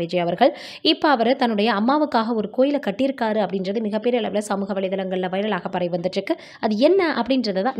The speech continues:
நம்ம இந்த வீடியோல போய் பார்த்து தெரிஞ்சுக்க போறோம். வாங்க. நடிகர் விஜய் தன்னுடைய தாய் ஷோபாவிற்காக ரகசியமாக கோயில் கட்டியிருக்கக்கூடிய தகவல் தான் தற்பொழுது சமூக வலைதளங்கள்ல வைரலாகி வருது. தமிழ் சினிமா உலகில பல ஆண்டு காலமாக சினிமாவுல வந்து பார்த்தோம்னா முன்னணி நடிகராக திகழ்ந்துட்டு இருக்காரு. இவருடைய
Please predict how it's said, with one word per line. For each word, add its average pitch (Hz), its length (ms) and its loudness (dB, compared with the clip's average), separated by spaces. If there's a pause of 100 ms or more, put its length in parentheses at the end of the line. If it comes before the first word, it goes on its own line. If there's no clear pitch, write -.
(120)
நம்ம 359 260 -2
இந்த 226 100 0
வீடியோல 202 220 2
போய் 180 140 0
பார்த்து 175 180 -4
தெரிஞ்சுக்க 185 340 0
போறோம். 247 200 4
வாங்க. 175 220 2 (600)
நடிகர் 403 400 4
விஜய் 277 280 4 (120)
தன்னுடைய 254 260 4 (100)
தாய் 311 220 0 (240)
ஷோபாவிற்காக 247 760 2
ரகசியமாக 262 680 0
கோயில் 247 260 4
கட்டியிருக்கக்கூடிய 208 600 -2
தகவல் 196 280 0
தான் 269 140 -2 (340)
தற்பொழுது 294 560 6
சமூக 277 320 2
வலைதளங்கள்ல 202 540 -2
வைரலாகி 175 380 -6
வருது. 190 220 4 (420)
தமிழ் 277 260 4
சினிமா 226 300 4
உலகில 202 300 4 (100)
பல 220 200 4
ஆண்டு 254 240 2
காலமாக 196 480 2 (100)
சினிமாவுல 285 540 2
வந்து 208 220 0
பார்த்தோம்னா 196 300 2 (360)
முன்னணி 381 280 8
நடிகராக 202 440 0
திகழ்ந்துட்டு 180 380 -4
இருக்காரு. 190 360 6 (380)
இவருடைய 330 240 6